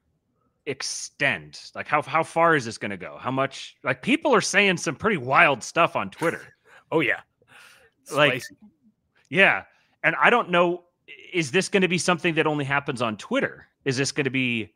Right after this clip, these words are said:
Speaker 1: are other platforms gonna stay the same, or are they gonna crack down? Because, again, like, these platforms, they have an ince-, it, it's easy when you're in the political mindset to view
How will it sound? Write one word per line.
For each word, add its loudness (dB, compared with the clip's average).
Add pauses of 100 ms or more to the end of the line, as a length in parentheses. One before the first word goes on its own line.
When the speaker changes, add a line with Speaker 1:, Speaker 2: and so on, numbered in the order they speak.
(240)
Speaker 1:
are 4
other 4
platforms -2
gonna -4
stay -6
the -8
same, 0
or 4
are 2
they -2
gonna -6
crack -6
down? -6 (880)
Because, 2 (560)
again, 2
like, 4
these 0
platforms, 0
they 0
have 0 (180)
an -2
ince-, -6
it, -2
it's 2
easy -2
when -2
you're -2
in -4
the -4
political -4
mindset -2 (500)
to 0
view 0